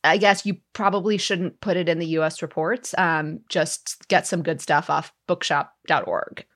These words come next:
But one tale of historical fiction that is interwoven in this opinion is predictably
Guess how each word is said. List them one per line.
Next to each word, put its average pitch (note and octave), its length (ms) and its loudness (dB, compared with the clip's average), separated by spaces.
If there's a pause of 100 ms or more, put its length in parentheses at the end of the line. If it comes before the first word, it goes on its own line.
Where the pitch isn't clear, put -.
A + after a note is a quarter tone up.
(300)
But F#3+ 420 8
one D4 240 10
tale D#4 260 10
of C4+ 80 10
historical B3 480 8
fiction E4 560 4
that C4+ 120 10
is A3+ 120 6
interwoven A#3+ 640 8
in E3+ 100 4
this D3 160 0
opinion C4 480 4
is G3 600 6
predictably A3+ 720 4